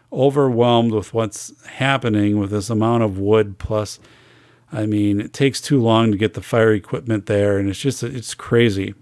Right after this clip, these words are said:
Um, it's just such a slow response.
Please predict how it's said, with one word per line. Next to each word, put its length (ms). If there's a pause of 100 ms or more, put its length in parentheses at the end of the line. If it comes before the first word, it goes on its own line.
(540)
Um, 460 (500)
it's 320
just 180
such 220
a 80
slow 580
response. 880